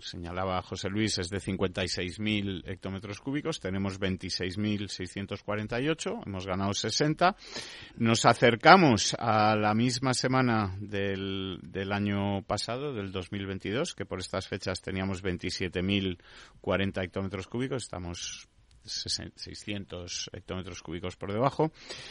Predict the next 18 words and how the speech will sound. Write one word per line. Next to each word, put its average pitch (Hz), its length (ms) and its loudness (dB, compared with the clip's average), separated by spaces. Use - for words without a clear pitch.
pero 98 120 0
estamos 113 300 4
lejísimos 123 1040 -2
de 95 220 -2
la 90 160 -2
media 110 460 2
de 107 100 0
los 95 180 -6
últimos 98 340 -4
diez 101 220 -4
años, 107 280 0
que - 80 -6
era 101 160 -2
de 95 140 0
treinta 87 380 -4
y 85 60 -2
siete 90 440 -4
mil 98 400 -2